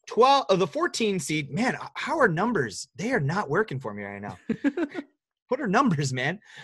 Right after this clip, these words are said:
Speaker 1: We have the fourteen seed shoveling your neighbor's yard or, or walkway?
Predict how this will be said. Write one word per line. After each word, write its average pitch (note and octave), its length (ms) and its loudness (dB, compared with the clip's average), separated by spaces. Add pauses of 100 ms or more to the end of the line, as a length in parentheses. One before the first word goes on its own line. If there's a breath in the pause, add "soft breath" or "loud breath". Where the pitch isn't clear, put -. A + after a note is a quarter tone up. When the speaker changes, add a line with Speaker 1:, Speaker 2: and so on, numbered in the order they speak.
Speaker 1:
We F#3+ 100 6
have G3+ 100 8
the F#3+ 80 2
fourteen B3+ 540 -2
seed A#3 340 0
shoveling A#3 480 2
your A#3+ 120 0
neighbor's G3+ 760 8
yard E3+ 440 6
or, D3 240 0 (280)
or A#2+ 240 -2 (240)
walkway? C4+ 640 -2